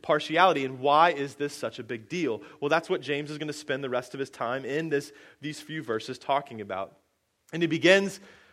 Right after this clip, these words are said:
by giving a helpful illustration, trying to lay out a, an example of what partiality looks like in verses two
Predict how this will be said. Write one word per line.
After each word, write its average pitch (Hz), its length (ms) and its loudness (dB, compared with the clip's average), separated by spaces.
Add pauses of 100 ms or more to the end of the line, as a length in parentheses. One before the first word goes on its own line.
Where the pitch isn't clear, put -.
(100)
by 170 280 10 (180)
giving 185 220 6
a 175 40 6
helpful 170 440 4
illustration, 151 500 2
trying 175 200 2
to 156 60 4
lay 156 300 8
out 165 220 8
a, 151 160 4
an 147 160 0
example 143 720 0
of 135 100 -2
what 143 160 -2
partiality 123 640 -2
looks 156 320 -2
like 117 220 -2
in 131 100 -8
verses 120 340 -8
two 117 380 -10